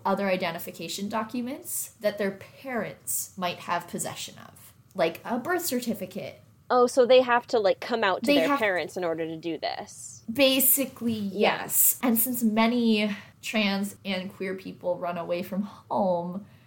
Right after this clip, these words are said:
Speaker 1: and don't necessarily grab all of their important documents before
Speaker 2: Yeah.
Speaker 1: they do, collecting those documents can be really difficult, if not impossible.
Speaker 2: Mm-hmm.
Speaker 1: Apparently, only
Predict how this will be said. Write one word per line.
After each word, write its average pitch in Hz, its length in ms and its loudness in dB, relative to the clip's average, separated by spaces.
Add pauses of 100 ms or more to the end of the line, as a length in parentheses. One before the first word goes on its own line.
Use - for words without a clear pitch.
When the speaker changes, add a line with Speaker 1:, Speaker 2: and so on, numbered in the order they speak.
(260)
Speaker 1:
and 190 220 2
don't 220 260 0
necessarily 262 640 4
grab 220 460 2
all 208 240 6
of 202 80 -2
their 202 160 -2
important 208 460 -2
documents 202 600 -8
before 262 280 -2
Speaker 2:
Yeah. 185 280 -2
Speaker 1:
they - 80 -2
do, 202 300 2 (380)
collecting 254 420 0
those 240 160 -2
documents 196 760 -4
can 208 180 -4
be 190 160 -4
really 180 400 -4
difficult, 170 760 -4
if - 140 -14
not 165 160 -12
impossible. - 720 -14 (180)
Speaker 2:
Mm-hmm. 180 320 -14 (340)
Speaker 1:
Apparently, 220 640 0
only 202 520 2